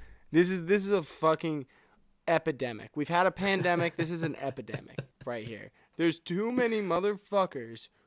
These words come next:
Speaker 1: who are buying Instapots or air fryers and never shutting up about them.
Speaker 2: <laughs>
Speaker 1: Literally being like, "Oh, you made chicken nuggets?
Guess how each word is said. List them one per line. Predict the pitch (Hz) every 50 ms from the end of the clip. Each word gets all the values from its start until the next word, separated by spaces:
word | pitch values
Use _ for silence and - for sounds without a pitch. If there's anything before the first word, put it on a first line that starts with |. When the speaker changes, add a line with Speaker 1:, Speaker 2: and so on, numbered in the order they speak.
| _ _ -
Speaker 1:
who | 147
are | 139 131
buying | 123 - 139 143 147 180 202 208 196
Instapots | 156 170 175 165 - - 147 - - - 156 143 139 135 131 - - - - _ _ _ -
or | 156 160 147
air | - 135 160 165 170
fryers | 160 - 160 143 127 120 120 123 120 117 - _ _ _ _ _ _ -
and | 160 156 156 151 143 139 139 143 151
never | 160 165 165 175 165 170 180 175 170 170 170 - _ _ _
shutting | - - - - - 165 147 147 135 135 123
up | 120 117 117
about | 120 104 110 90 - - -
them. | - - - - - - -
Speaker 2:
<laughs> | - 151 - - -
Speaker 1:
Literally | 180 185 185 185 190 185
being | 151 180 185 180 175
like, | 170 170 160 139 - _ _ - - - _ _ _
"Oh, | - 202 226 247 254 247 190 139 123 - _ _ _ _
you | - 190 226
made | 220 233 226 202
chicken | - - 226 220 208 240
nuggets? | 226 226 240 240 269 277 - -